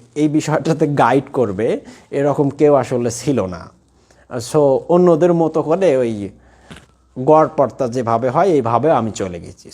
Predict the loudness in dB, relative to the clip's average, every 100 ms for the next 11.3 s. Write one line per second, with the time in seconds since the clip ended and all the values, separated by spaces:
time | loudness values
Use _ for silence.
0 | -6 -2 -2 -2 -4 -2 -2 -2 -2 -6
1 | -6 -2 0 0 -2 -2 -2 -4 -4 -4
2 | -4 -2 -2 -2 0 0 -2 -10 -8 -4
3 | -4 -4 -8 -20 0 4 4 2 0 -2
4 | 0 0 0 0 -4 -4 -6 -6 -8 -8
5 | -8 -10 -6 -4 -4 -10 -20 _ _ _
6 | 2 6 8 6 2 2 2 2 -2 -2
7 | -2 0 -2 -4 -6 -4 -2 2 2 2
8 | 2 2 4 2 0 -8 _ _ _ -6
9 | -2 0 0 0 0 0 0 -2 -2 0
10 | 2 4 2 0 -2 -6 -8 -6 -8 -6
11 | -8 -8